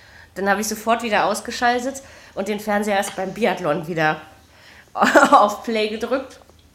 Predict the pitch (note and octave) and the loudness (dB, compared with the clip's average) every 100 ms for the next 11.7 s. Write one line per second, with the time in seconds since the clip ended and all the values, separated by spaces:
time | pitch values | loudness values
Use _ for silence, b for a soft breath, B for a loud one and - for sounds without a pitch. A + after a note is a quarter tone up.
0 | - B B B B B B B G#3 A3 | -12 B B B B B B B 4 8
1 | A3 A3+ A3 A3+ - b b b b b | 8 6 2 -4 -10 b b b b b
2 | _ B B B A3 A#3+ G3+ D#3+ - G#3 | _ B B B 0 4 6 4 2 0
3 | G#3+ A3+ G#3+ A#3+ D#4+ D4+ - A#3 C4 B3+ | -2 -2 2 2 2 -2 -4 -2 -2 -2
4 | D#3 G#3+ G#3+ G3 A3+ B3 A#3 A#3+ E4 A3+ | -4 -2 -2 -4 -6 -6 -8 -6 -6 -6
5 | G3+ A#3 A#3 B3 C#4+ - G3+ G#3+ - A3 | -6 -2 0 0 -2 -10 -10 -10 -6 -4
6 | C4+ D#4+ F#4+ G4+ - B B B G3 F#3+ | -2 -2 -4 -8 -20 B B B -10 -4
7 | F#3+ A3 B3+ B3+ A3 A3 G#3+ - G#3+ G#3+ | -4 -2 -4 -4 -10 -10 -12 -10 -4 -4
8 | G#3+ G3 G#3 G3+ G#3 G#3 G3+ G3 - F#3+ | -6 -6 -4 -4 -4 -2 -4 -4 -6 -4
9 | G3+ F3+ F3 F3 F3 F3+ D#3+ A3+ A#3+ D#4 | -4 -4 -4 -6 -8 -8 -10 -8 -8 -8
10 | - D#4 E4 A3+ G#3+ G#3+ G#3 G#3 G#3+ G#3 | -6 -6 -6 -8 -8 -6 -4 -4 -4 -6
11 | G3+ G3 G3+ A3+ A3+ A3 G#3 | -8 -6 -4 -4 -4 -6 -6